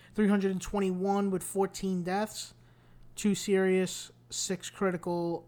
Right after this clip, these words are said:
and nine are recovered. It's really not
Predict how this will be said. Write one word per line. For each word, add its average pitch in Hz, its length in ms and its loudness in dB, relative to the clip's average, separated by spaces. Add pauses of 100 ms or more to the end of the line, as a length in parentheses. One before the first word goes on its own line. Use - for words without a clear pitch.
and 165 380 -2
nine 165 320 -2
are 160 80 -4
recovered. 180 500 -4 (1300)
It's 196 240 -4
really 247 600 0
not 196 560 2